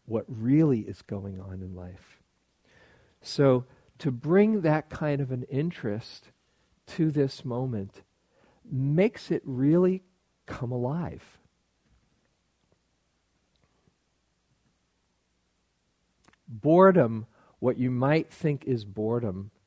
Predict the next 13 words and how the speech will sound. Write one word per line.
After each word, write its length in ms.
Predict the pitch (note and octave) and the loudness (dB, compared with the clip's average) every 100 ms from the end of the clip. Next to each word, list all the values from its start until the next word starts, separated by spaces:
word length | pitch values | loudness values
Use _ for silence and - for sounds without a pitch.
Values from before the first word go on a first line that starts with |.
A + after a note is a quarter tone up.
| _ _ _ _ | _ _ _ _
is 240 | C3+ A#2+ | -6 -4
really, 360 | C3 C#3+ C#3+ C3 | -2 2 2 2
there's 280 | A#2+ B2+ B2 | 0 -2 -2
a 40 | |
lot 600 | A#2 A2+ A#2 C3+ D3+ D#3 | -4 -4 -2 -2 0 -2
of 120 | C3+ | -4
stuff 460 | - - A#2 A2+ - | -8 -10 -8 -8 -10
going 320 | A2+ G#2 G#2 | -8 -8 -8
on 180 | G2+ G2+ | -8 -8
in 140 | G2+ | -10
bore-, 400 | G2 G2 G#2 G2+ - | -10 -10 -10 -12 -14
in 200 | G2 G2 | -12 -12
boredom. 480 | F#2 G2 G2+ F#2+ | -10 -10 -8 -10